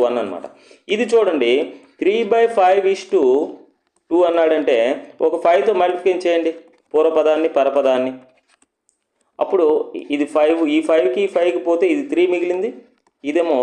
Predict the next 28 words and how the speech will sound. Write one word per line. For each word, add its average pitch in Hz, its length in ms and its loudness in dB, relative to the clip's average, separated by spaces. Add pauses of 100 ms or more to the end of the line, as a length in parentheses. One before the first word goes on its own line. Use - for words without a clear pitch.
(220)
టూ 165 80 0 (100)
ఫైవ్ 151 220 2
జా 196 60 4 (120)
టెన్. 87 180 -2 (1200)
ఈ 220 120 2
విధంగా 233 360 2
మనకి 190 220 0 (580)
భిన్న 185 140 2 (100)
రూపంలో 202 360 2
ఉన్న 175 140 0
నిష్పత్తులు 175 440 -2
ఈ - 80 2
విధంగా 165 320 0
మార్చుకున్నాం. 117 520 -4 (760)
ఇప్పుడు 214 240 0 (400)
ఈ 196 40 -2 (120)
నిష్పత్తికి, 247 600 0 (720)
ఈ - 20 -2 (140)
నిష్పత్తి 247 520 0
యొక్క 233 140 2 (100)
విలోమ 214 340 2
నిష్పత్తికి 214 520 -2 (240)
బహుళ 202 280 2
నిష్పత్తి 170 340 -2
అడిగాడు. 101 280 -4 (540)
ఈ 202 40 2 (100)
నిష్పత్తి 262 440 0
ఏమొచ్చింది? 226 480 2